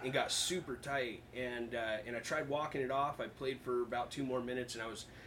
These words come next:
it felt like, uh, it felt like I was stretching rubber bands out to the max. I was afraid I was gonna, I was gonna pop something. So I, uh, <laughs> I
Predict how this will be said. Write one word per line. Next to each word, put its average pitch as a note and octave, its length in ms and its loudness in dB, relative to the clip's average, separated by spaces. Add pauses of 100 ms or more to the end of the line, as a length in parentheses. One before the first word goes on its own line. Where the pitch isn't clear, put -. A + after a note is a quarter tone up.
(140)
it - 100 -10
felt E3+ 160 8
like, D3 280 2
uh, A#2 340 4
it - 100 -6
felt D#3+ 120 -2
like D3 100 -2
I A#2+ 40 2
was G#2 80 0
stretching C3 680 -2 (380)
rubber C#3+ 240 2
bands B2 460 0
out A2+ 160 0
to A2+ 80 -8
the A2 60 -6
max. A2+ 360 0
I G2+ 40 -8
was F#2+ 80 -10
afraid A2+ 240 -6
I A2 40 -4
was G#2 100 -8
gonna, G#2 160 -6 (500)
I - 20 -8
was A#2 100 -4
gonna A2 120 -4
pop A2+ 300 2
something. G2+ 340 -4
So G#2 280 -2
I, G#2+ 200 0
uh, F#2+ 720 -4 (100)
<laughs> - 120 -12
I C#3+ 160 -4